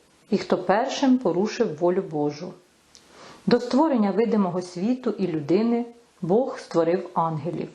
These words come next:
Ангели — це духи безтілесні, невидимі і безсмертні. Всіх ангелів було створено добрими,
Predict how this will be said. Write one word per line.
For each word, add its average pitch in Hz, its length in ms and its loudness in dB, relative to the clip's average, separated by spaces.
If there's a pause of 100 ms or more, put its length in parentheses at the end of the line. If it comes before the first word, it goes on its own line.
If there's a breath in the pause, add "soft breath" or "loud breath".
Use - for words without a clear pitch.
(540)
Ангели — 202 580 2 (340 loud breath)
це 226 140 2
духи 202 440 0
безтілесні, 175 960 0 (260)
невидимі 170 760 0 (160)
і 220 80 2
безсмертні. 175 920 -2 (580 loud breath)
Всіх - 420 0
ангелів 226 500 2
було 190 240 0
створено 247 580 2
добрими, 160 600 -4